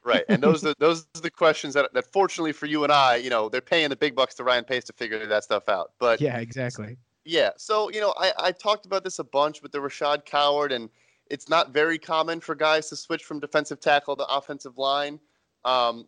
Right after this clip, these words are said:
Speaker 1: I am the biggest Harry Highstand believer in the world. I, I think, you know, I wrote this the other day. I think he was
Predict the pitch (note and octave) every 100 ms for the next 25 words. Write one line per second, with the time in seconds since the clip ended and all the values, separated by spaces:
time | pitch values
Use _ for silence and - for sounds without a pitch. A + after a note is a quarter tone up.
0 | - B2 D#3+ E3+ C3+ C#3 C#3+ C3+ C#3+ C#3
1 | C3 C#3 C3 C#3 - D3 C3 B2+ C3+ B2+
2 | B2+ G#2+ G#2+ C3 C#3+ C3 G2 G#2+ E2 A#2+
3 | D3+ B2+ - A#2 A#2 A2+ C3 C3+ B2 C3+
4 | A#2+ A2+ B2 A#2+ C3 D3 - C#3 C3 B2
5 | A#2+ -